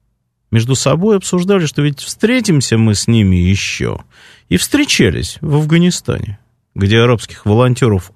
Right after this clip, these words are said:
ой как было много. И понятно, что это были разные люди, и латиноамериканцы, партизаны, террористы. У нас же вообще как?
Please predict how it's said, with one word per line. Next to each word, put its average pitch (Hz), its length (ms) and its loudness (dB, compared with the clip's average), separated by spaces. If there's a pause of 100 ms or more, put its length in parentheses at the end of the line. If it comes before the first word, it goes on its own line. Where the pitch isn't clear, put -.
ой 220 220 2
как 151 360 -2
было 110 300 2
много. 87 540 0 (1040)
И 117 60 2
понятно, 175 500 2
что 123 280 2
это 127 140 0
были 123 200 2
разные 123 460 4
люди, 82 340 -2
и 123 60 2
латиноамериканцы, 90 1300 0 (580)
партизаны, 95 840 -2 (1120)
террористы. 73 680 -6 (260)
У - 80 2
нас 262 140 4
же 220 80 2
вообще 240 280 2
как? - 500 -2